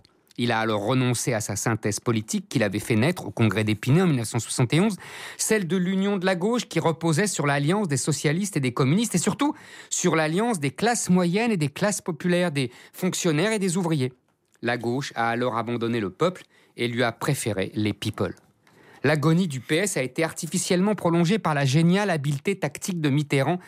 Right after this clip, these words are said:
inventant à la fois le Front National et le Front Républicain, et la bêtise crasse d'une droite chiracienne qui est tombée la tête la première dans tous les panneaux.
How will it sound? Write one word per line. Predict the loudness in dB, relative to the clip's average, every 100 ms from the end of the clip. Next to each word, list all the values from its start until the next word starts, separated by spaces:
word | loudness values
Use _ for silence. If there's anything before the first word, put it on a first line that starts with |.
| -20 -20 -6
inventant | 0 0 0 -2 0 -2 0
à | 0
la | 0
fois | 0 0
le | 2
Front | 0 0
National | 0 0 0 0 0
et | 0
le | -2
Front | -2 0
Républicain, | 0 0 0 2 0 0 -8 -20 -20 -6
et | -2
la | 0
bêtise | -2 -4 -6 -6 -8
crasse | -8 -2 -2 -2 -4
d'une | -4 -2
droite | 0 0 0
chiracienne | 0 0 0 0 2 2
qui | 2 -2
est | 2
tombée | 2 4
la | 2
tête | 0 -4 -2
la | -6
première | -2 0 2 4
dans | 2
tous | 0 -2
les | -2
panneaux. | -2 -6